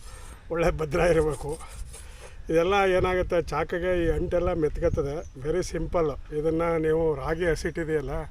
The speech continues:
ರಾಗಿ ಹಸಿಟ್ಟನ್ನ ಮೇಲೆ ಸವರ್ಬಿಟ್ಟ ಅಂದ್ರೆ ಎಲ್ಲ ಉದುರೋಗುತ್ತೆ. ನೀವು ಎಣ್ಣೆ ಹಾಕ್ತಾರೆ ಕೆಲವರೆಲ್ಲ, ಎಣ್ಣೆ ಹಾಕಿದ್ರು ಕೂಡ ಅಂಥ ನೀಟಾಗಿ ಹೋಗಲ್ಲ.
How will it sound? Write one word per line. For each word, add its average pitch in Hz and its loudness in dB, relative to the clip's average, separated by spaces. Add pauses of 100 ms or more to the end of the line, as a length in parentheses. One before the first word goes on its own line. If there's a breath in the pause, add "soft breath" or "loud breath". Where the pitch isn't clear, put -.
(520 loud breath)
ರಾಗಿ 165 0
ಹಸಿಟ್ಟನ್ನ 180 0
ಮೇಲೆ 165 0
ಸವರ್ಬಿಟ್ಟ 165 -2
ಅಂದ್ರೆ 170 -4
ಎಲ್ಲ 151 -4
ಉದುರೋಗುತ್ತೆ. 147 -8 (580 loud breath)
ನೀವು 170 2
ಎಣ್ಣೆ 160 2
ಹಾಕ್ತಾರೆ 175 0
ಕೆಲವರೆಲ್ಲ, 151 0
ಎಣ್ಣೆ 143 -6
ಹಾಕಿದ್ರು 170 0
ಕೂಡ 160 -4
ಅಂಥ 160 -2
ನೀಟಾಗಿ 156 -2
ಹೋಗಲ್ಲ. 147 -4